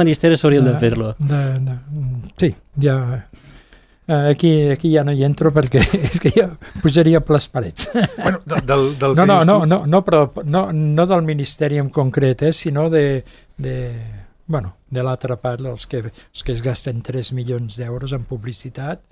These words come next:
Speaker 2: eh.
Speaker 3: Bueno, del, del que deies tu, Josep, és cert que quan has estat molts anys en un sector amb unes exigències, tant per part, diguem, de direcció, política d'empresa,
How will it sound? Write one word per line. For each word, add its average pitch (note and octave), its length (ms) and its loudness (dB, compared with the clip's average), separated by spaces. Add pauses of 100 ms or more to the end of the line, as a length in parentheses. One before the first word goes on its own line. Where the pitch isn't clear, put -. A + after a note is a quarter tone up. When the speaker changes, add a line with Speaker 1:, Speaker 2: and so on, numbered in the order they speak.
(460)
Speaker 2:
eh. - 1600 -16 (680)
Speaker 3:
Bueno, D3 180 -4
del, C3 240 -4 (180)
del B2+ 140 -4
que B2+ 100 -6
deies B2 220 -2
tu, C#3+ 140 -6
Josep, C3 320 -6
és D#3+ 140 -4
cert C#3 220 -4
que B2+ 140 -4 (640)
quan B2+ 460 -4
has B2+ 180 -4
estat C3 260 -4
molts C#3 300 0
anys C#3+ 240 -2
en B2 100 -2
un C3 140 -4
sector B2 460 -4 (840)
amb B2 260 -8 (220)
unes C#3+ 280 -2
exigències, C3 960 -2 (280)
tant A2+ 180 -6
per A#2+ 180 -6
part, A#2 160 -4
diguem, B2 320 -4
de B2 220 -4 (320)
direcció, C3 800 -2 (160)
política A#2+ 400 -6
d'empresa, B2+ 600 -2